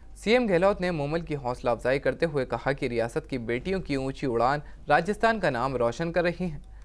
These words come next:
सीएम ने मोमल को दुआएं देते हुए सरकार की ओर से हर मुमकिन मदद देने का यकीन दिलाया है। अलीगढ़ में वाक़ ड्यूटी सोसाइटी के एक सौ बत्तीस साल मुकम्मल होने के मौके पर दिल्ली की जामिया हमदर्द यूनिवर्सिटी में एक इंटरनेशनल सेमिनार का इनेकाद किया गया।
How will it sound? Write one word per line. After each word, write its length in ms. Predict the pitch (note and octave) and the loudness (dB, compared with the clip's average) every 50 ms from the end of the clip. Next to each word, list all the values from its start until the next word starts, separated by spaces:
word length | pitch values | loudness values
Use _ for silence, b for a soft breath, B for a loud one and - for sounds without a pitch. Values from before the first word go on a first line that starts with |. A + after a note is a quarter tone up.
| b b - - | b b -12 -6
सीएम 220 | C3 C3 C#3 C#3 | -2 -2 0 0
ने 160 | A#2+ A#2 A#2+ B2+ | 0 -2 -2 -2
मोमल 340 | B2+ A2+ A2+ B2 C3+ C#3+ D3+ | -2 -2 -2 -2 0 -2 0
को 160 | D3 C3 C3 | 0 0 -2
दुआएं 380 | A#2+ A2+ A2+ A2+ B2+ D3 E3+ D#3 | -2 -2 -2 0 0 0 0 0
देते 220 | C#3 C3+ C#3 E3 | 0 0 0 -2
हुए 260 | D#3+ - C#3+ C#3 D3 | -2 0 0 -2 -2
सरकार 380 | D3 - C3 - - D3 E3+ F3+ | 0 -2 -4 0 2 2 2 2
की 160 | - D3 C3 | 0 -2 -2
ओर 180 | B2+ C#3 D#3 D3+ | 0 0 0 0
से 180 | D3+ C3+ C3+ C3+ - - - - | -2 -2 -4 -4 -6 -14 -8 0
हर 140 | - G3+ G#3+ | 2 2 4
मुमकिन 400 | G3+ E3+ C#3+ D3+ D3 E3+ E3+ D3+ | 4 2 0 -2 -2 -2 -2 -2
मदद 240 | C3 B2+ B2+ C3+ D3 | -2 0 0 0 0
देने 320 | C#3 C#3 B2 A#2+ C3 D3 | 0 0 -2 -2 -2 -2
का 360 | D#3 - A#2+ B2 - - - - - B2 | -2 0 2 2 0 -2 -4 -10 -4 -4
यकीन 300 | A#2 - D3+ E3 F3 F3 | -4 -2 0 -2 0 0
दिलाया 260 | F#3 F#3 F3+ F3 F3 | 2 2 4 4 2
है। 160 | E3+ D3 - - - - - - - - | 0 -4 -8 -12 -14 -16 -16 -10 -4 2
अलीगढ़ 340 | - F#3 G#3+ A3 A#3+ B3+ B3+ | 2 4 6 6 6 6 6
में 120 | A#3+ G#3+ | 6 4
वाक़ 280 | F#3 F3+ F3 E3+ - F#3 | 6 6 4 4 4 2
ड्यूटी 460 | F#3 F3+ D#3+ E3 E3 D3+ D3 F3+ F3 | 2 2 2 2 0 2 0 -2 -2
सोसाइटी 520 | E3+ - - - C#3+ C3+ C#3 C3 D3+ E3+ | -2 -6 -6 -2 0 0 0 0 0 -2
के 160 | - - C#3 | 0 2 0
एक 240 | D3+ - - D3+ - | 0 0 -2 -6 -4
सौ 100 | - D#3+ | -2 -2
बत्तीस 440 | C#3+ C3 E3+ E3+ - - A3 G#3+ - | 0 0 0 0 0 -2 -4 -2 2
साल 200 | - D3 D#3+ D#3 | 2 4 4 4
मुकम्मल 420 | C#3+ B2+ - - C3 C#3 C#3+ C#3 | 0 -2 -2 -2 0 0 0 0
होने 280 | B2 - C3 C3+ D3+ E3 | -2 -2 -4 -2 -2 -2
के 120 | D#3 - | -2 -4
मौके 300 | A#2+ A#2 A2+ - - D3 | -4 -4 -4 -4 -4 -4
पर 220 | A#2+ - A#2 B2 C3 | 0 2 2 0 0
दिल्ली 320 | B2+ - B2 B2 C#3 D3+ | 0 -4 -4 -2 -2 -4
की 120 | D3 C3 A#2 | -2 -4 -4
जामिया 360 | - A2 A2 A#2+ B2 B2 A#2 - | -2 -2 -2 0 -2 -4 -4 -4
हमदर्द 340 | - A#2+ A#2+ B2 B2 B2 - | -6 -4 -2 -2 -2 -2 -2
यूनिवर्सिटी 500 | A2+ A2 A2+ A2 A2 A2+ - - - C#3+ | -6 -6 -4 -2 -2 -2 -2 -2 -4 -4
में 200 | B2+ A2 A2+ A#2 - - - | -4 -4 -4 -6 -8 -6 -6
एक 180 | C#3+ C#3+ - - - | -6 -6 -6 -6 -8
इंटरनेशनल 540 | C#3 C#3 - D#3 E3+ F3 F3+ F3+ - G3+ G#3 | -6 -2 0 2 2 2 0 0 -2 -4 -4
सेमिनार 460 | G3+ - B2+ A#2 A#2 A#2 C3 D3+ D3+ - | -2 -2 -4 -2 -2 0 0 0 0 -2
का 80 | A2 A2 | -4 -4
इनेकाद 420 | G#2+ G#2+ G#2+ - - A#2+ B2+ - | -4 -4 -6 -2 0 0 0 0
किया 200 | - - C#3+ C#3 | -2 -2 0 0
गया। 160 | C#3 C#3+ B2+ | 2 0 0